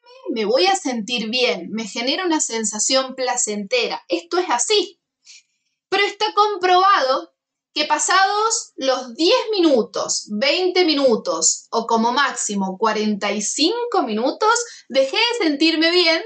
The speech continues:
y empecé a sentirme incluso peor de lo que me sentía antes de cometer o de actuar de manera vengativa. Sentir que tengo la razón,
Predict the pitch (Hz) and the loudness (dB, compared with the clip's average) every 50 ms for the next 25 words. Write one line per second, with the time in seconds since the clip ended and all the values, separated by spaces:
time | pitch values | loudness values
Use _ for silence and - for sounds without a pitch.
0 | 480 _ _ _ _ - - - - - - 262 269 311 302 302 277 - 302 302 | -8 _ _ _ _ -20 -20 -20 -18 -14 -6 -2 0 2 2 2 0 0 0 0
1 | 302 - 370 381 381 - 415 381 359 359 349 359 370 359 359 359 349 320 311 311 | 2 2 2 2 2 0 0 2 2 2 4 4 2 4 4 2 2 2 2 2
2 | 330 320 339 349 349 - - 254 269 - - - 311 302 302 311 349 415 453 440 | 2 4 4 4 4 4 2 0 0 -2 -2 0 2 2 4 4 2 2 0 0
3 | - 440 349 320 302 - 269 254 233 262 - - 240 226 233 196 - 277 311 320 | 0 2 2 2 2 2 -2 -2 -2 -2 -6 -6 -4 -6 -6 -4 -2 0 2 2
4 | 294 269 269 285 311 320 339 339 349 381 427 415 - - _ _ _ _ _ _ | 2 4 4 2 2 0 -2 -2 0 0 0 0 -2 -8 _ _ _ _ _ _
5 | - - 214 233 240 233 233 226 226 220 208 - 302 339 359 339 285 262 220 208 | -8 -2 -2 -2 0 0 0 0 0 0 0 0 2 2 2 2 2 0 0 0
6 | - - _ - 285 302 320 349 381 440 - _ _ _ _ _ - 214 262 269 | -4 -10 _ -2 2 2 4 2 2 0 -4 _ _ _ _ _ -4 0 2 2
7 | 247 233 233 240 247 277 285 269 254 240 220 202 185 - 208 202 196 175 - - | 2 2 0 2 2 2 4 2 0 0 0 -2 -2 -2 -2 -4 -2 -2 -4 -6
8 | - _ _ _ _ _ _ _ _ _ _ _ _ _ _ _ _ _ _ _ | -10 _ _ _ _ _ _ _ _ _ _ _ _ _ _ _ _ _ _ _
9 | _ _ _ - - - - 554 554 254 254 - 302 320 320 320 349 - - 302 | _ _ _ -6 -4 -2 0 0 -2 -2 -2 -2 -2 -2 -2 -2 -2 -2 -2 -2
10 | 302 302 311 311 311 294 302 311 320 330 330 - 427 415 403 427 453 | -2 -2 -2 -2 0 0 0 0 0 0 0 2 2 2 2 2 0